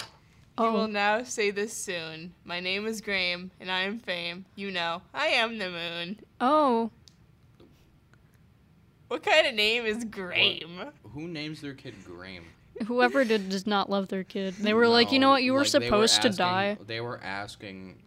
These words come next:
Speaker 3: for their child to be humiliated.
Speaker 1: They're
Speaker 2: Yeah.
Speaker 1: asking for their kid to be a groomer.
Speaker 3: Oh my God. They're, like,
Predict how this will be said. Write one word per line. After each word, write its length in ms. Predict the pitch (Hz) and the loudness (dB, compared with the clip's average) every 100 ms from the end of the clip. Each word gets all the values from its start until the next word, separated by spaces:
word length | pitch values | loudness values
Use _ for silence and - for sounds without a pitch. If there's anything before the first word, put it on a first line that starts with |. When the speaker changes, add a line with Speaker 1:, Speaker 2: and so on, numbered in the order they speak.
| - | -16
Speaker 3:
for 140 | 107 | -12
their 120 | 107 | -12
child 360 | 104 107 98 95 | -12 -12 -12 -12
to 80 | 95 | -12
be 100 | 98 | -12
humiliated. 760 | - 101 95 95 92 92 92 - - _ | -12 -14 -14 -12 -12 -12 -16 -18 -20 _
Speaker 1:
They're 140 | 247 | 0
Speaker 2:
Yeah. 140 | 233 220 | 4 4
Speaker 1:
asking 240 | 196 285 226 | 2 -4 -4
for 60 | |
their 120 | 180 | -4
kid 140 | 202 180 | -6 -6
to 80 | 170 | -6
be 100 | 165 | -8
a 60 | |
groomer. 460 | 160 165 160 156 165 _ - - - - - - | -10 -10 -10 -10 -12 _ -20 -20 -12 -6 -6 -6
Speaker 3:
Oh 80 | 208 | -4
my 140 | 208 - | -6 -8
God. 160 | - 85 | -20 -10
They're, 400 | 220 202 - - - | -8 -8 -12 -20 -18
like, 100 | - | -16